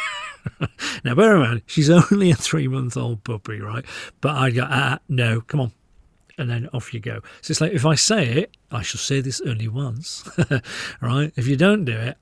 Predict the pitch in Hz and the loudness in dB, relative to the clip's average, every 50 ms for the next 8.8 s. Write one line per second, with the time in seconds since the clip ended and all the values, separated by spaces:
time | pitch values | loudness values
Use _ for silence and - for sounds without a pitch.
0 | - - 123 123 131 135 139 131 117 - - 127 110 117 107 - 120 110 120 120 | -8 -6 -4 -2 0 2 2 2 0 0 -2 -2 -2 -2 -4 -4 -4 -4 -2 -2
1 | 117 113 107 104 101 - _ - 170 170 160 147 156 175 180 190 185 170 165 156 | -4 -4 -6 -10 -14 -10 _ 0 2 2 4 6 6 6 6 6 6 6 6 4
2 | 147 143 143 131 107 - - - 127 123 120 113 104 101 98 95 - - - - | 4 4 2 0 0 -2 -4 -4 -4 -4 -4 -4 -6 -8 -10 -12 -14 -14 -16 -14
3 | - - - - - 160 151 160 196 208 214 196 156 123 113 - - 143 156 185 | -14 -10 -2 4 6 6 8 8 6 6 6 6 4 4 2 0 0 2 2 0
4 | 175 - 208 175 - - 147 123 98 - - - 107 101 98 _ _ _ _ _ | 0 -2 -4 -4 -4 -4 -4 -4 -4 -6 -10 -12 -12 -14 -14 _ _ _ _ _
5 | - - 151 139 139 151 - 143 139 - - 196 220 240 - - _ - - 151 | -8 -4 -2 0 0 -2 -2 -4 -4 -2 -2 -2 -2 -2 -6 -10 _ -4 0 2
6 | 165 180 185 196 185 170 160 143 131 127 127 127 123 110 123 123 117 117 113 113 | 4 4 2 2 0 -2 -2 -2 -2 -2 -2 -2 -4 -2 -4 -4 -4 -4 -4 -6
7 | 110 - - - - - - - _ - - 131 117 113 117 117 117 113 117 117 | -6 -8 -10 -14 -20 -20 -20 -18 _ -2 0 0 2 2 0 -2 -2 -4 -4 -6
8 | - 127 123 120 113 110 110 107 135 127 120 113 110 110 104 | -4 -4 -2 -2 -2 -4 -4 -6 -6 -8 -8 -6 -6 -8 -8